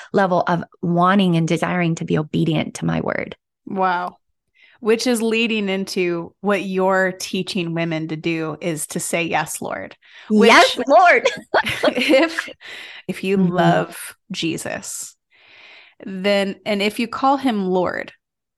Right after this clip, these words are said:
Speaker 2: you cannot
Speaker 1: Mm-hmm.
Speaker 2: tell your Lord no.
Speaker 1: Mm, come
Speaker 2: If,
Speaker 1: on.
Speaker 2: if you claim that Jesus is Lord, and if he is laying something before you that you feel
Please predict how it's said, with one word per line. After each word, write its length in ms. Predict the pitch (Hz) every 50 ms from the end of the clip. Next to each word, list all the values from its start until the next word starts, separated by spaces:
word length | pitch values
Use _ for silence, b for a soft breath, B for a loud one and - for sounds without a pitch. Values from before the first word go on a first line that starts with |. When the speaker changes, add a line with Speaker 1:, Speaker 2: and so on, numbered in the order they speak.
| _ -
Speaker 2:
you 160 | 196 202 226
cannot 420 | 220 - - - 285 294 294 320 - 175 170
Speaker 1:
Mm-hmm. 0 |
Speaker 2:
tell 260 | 165 - 233 208 202
your 240 | 196 185 185 180 175
Lord 460 | 175 175 180 165 156 156 165 170 -
no. 480 | 185 175 170 160 156 - - - 196 - _ _ _ _ _ _ _ _ _ _ _ _ _ -
Speaker 1:
Mm, 340 | 196 214 226 220 202 175 - _ _ _ _ _ -
come 200 | - - 214 214
Speaker 2:
If, 60 | 190
Speaker 1:
on. 400 | 202 226 208 175 160 156 160 - - _ -
Speaker 2:
if 220 | 233 233 240 240 233
you 640 | 220 208 214 208 214 226 240 254 269 285 277 - - _ _ _ _ _ _ -
claim 540 | - - 185 170 180 190 208 233 254 262
that 140 | 262 254 214
Jesus 540 | 202 - 196 190 190 185 - 196 190 - - -
is 260 | - 175 180 196 208
Lord, 480 | 214 196 185 190 185 185 190 233 - - _ _ _ _ _ _ _
and 180 | - 202 208 196
if 80 | 190
he 160 | - - 220 214
is 140 | 202 196 190
laying 440 | 185 180 175 185 208 240 294 320 311
something 440 | - 254 233 226 - 233 220 208
before 380 | 185 190 - - - 196 190 190
you 300 | 190 185 175 165 - 170
that 260 | 170 185 180 - -
you 240 | 180 185 208 254 262
feel 500 | - - - 226 208 202 196 190 190 -